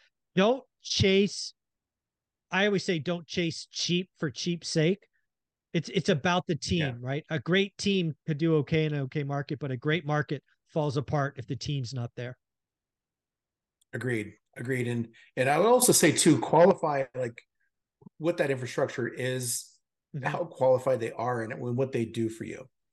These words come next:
Speaker 2: If
Speaker 1: Yeah.
Speaker 2: it's Uncle Joe and he can drive by the property every now and again, that's great. But it would be better for you if you had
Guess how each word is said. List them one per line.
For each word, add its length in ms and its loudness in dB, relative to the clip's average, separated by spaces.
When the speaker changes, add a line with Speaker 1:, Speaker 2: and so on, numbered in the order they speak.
Speaker 2:
If 80 -6
Speaker 1:
Yeah. 60 0
Speaker 2:
it's 100 -2
Uncle 240 2
Joe 380 4
and 60 -2
he 60 -4
can 140 -4
drive 280 -2
by 120 -4
the 100 -4
property 560 -6
every 160 -2
now 160 -2
and 80 -4
again, 180 -2
that's 260 -10
great. 420 -10
But 280 -2
it 80 -2
would 260 0
be 140 -2
better 340 2
for 140 -6
you 240 0
if 160 -6
you 80 -8
had 400 -4